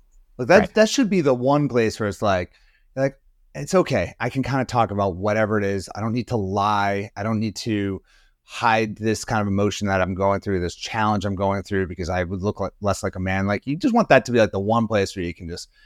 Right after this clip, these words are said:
Speaker 1: kick off the boots, put
Speaker 2: Yeah.
Speaker 1: your feet up on the couch, and be like, "Man, this is what I'm going through." And for someone to be like,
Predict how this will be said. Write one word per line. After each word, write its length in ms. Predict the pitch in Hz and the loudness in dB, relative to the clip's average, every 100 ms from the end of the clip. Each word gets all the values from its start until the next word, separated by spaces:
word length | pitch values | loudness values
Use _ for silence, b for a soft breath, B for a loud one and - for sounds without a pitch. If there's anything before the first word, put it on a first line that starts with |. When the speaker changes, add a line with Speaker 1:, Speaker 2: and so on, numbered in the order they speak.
| b - | b 2
Speaker 1:
kick 200 | 247 240 | 6 8
off 220 | 202 - | 6 6
the 60 | 165 | 0
boots, 600 | 120 151 143 - - - - - _ | 4 6 4 0 -8 -10 -18 -20 _
put 80 | 196 | 4
Speaker 2:
Yeah. 60 | 196 | 4
Speaker 1:
your 60 | |
feet 240 | 160 180 165 | 4 2 2
up 120 | 147 | 6
on 120 | 151 | 4
the 80 | 143 | 4
couch, 420 | - 117 110 107 113 | 0 2 2 0 -6
and 100 | 110 | -4
be 60 | |
like, 320 | 107 98 90 - _ | -2 -2 -4 -8 _
"Man, 600 | 104 120 127 101 71 69 - _ - | -6 0 0 0 -4 -10 -16 _ 0
this 160 | 156 | 0
is 140 | 139 113 | 2 0
what 180 | 110 101 | 2 2
I'm 140 | 98 | 0
going 320 | 95 101 110 | 0 2 0
through." 360 | 120 135 147 139 | 0 0 0 -2
And 160 | 110 98 | -8 -6
for 100 | 107 | -6
someone 260 | - 104 | -2 -2
to 60 | 98 | -2
be 140 | 92 | -2
like, 360 | 98 95 92 - | 0 2 0 -6